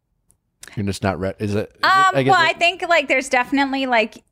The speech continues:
Speaker 2: when you're with someone for that amount of time, there's that, like, period of time that you're just like, "Ugh,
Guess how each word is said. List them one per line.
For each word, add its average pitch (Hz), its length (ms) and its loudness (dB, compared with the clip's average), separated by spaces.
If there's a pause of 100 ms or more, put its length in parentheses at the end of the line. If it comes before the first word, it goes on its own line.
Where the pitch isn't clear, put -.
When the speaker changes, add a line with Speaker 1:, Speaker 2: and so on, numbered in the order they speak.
Speaker 2:
when 202 440 -2
you're 196 180 -2
with 196 180 2
someone 196 320 -2
for 190 120 -2
that 180 220 0
amount 185 240 0
of - 100 -2
time, 175 300 -2
there's 175 220 0
that, 165 240 2
like, 156 280 -2 (440)
period 180 400 -2
of 160 120 -8
time 160 280 -6
that 156 120 -4
you're 156 100 -14
just 156 200 -12
like, 143 200 -10
"Ugh, 160 80 -12